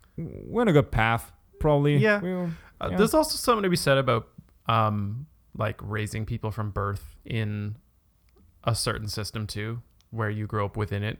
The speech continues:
Speaker 2: and, you know, like, the same, same ways, like, children brought up in the Bible Belt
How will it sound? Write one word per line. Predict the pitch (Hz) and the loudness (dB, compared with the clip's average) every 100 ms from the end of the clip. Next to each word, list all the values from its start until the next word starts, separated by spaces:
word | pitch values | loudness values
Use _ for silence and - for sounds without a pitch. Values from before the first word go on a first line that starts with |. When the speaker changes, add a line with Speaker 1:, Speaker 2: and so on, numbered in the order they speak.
| - | -4
Speaker 2:
and, | 107 104 98 95 - - _ _ _ _ _ _ _ - | -2 -2 -2 -4 -10 -18 _ _ _ _ _ _ _ -2
you | 120 | 0
know, | 104 | 2
like, | 101 107 - - - - | 0 -2 -6 -16 -12 -6
the | 131 | -4
same, | - 131 117 | 0 0 0
same | 143 123 | 0 0
ways, | 107 104 | 0 -2
like, | 104 - - _ | -6 -8 -16 _
children | - 110 104 95 | -4 -4 -2 -2
brought | 101 104 | 0 0
up | 101 | -2
in | 104 | -4
the | |
Bible | 104 101 101 101 | 0 0 0 -4
Belt | 101 101 | -4 -6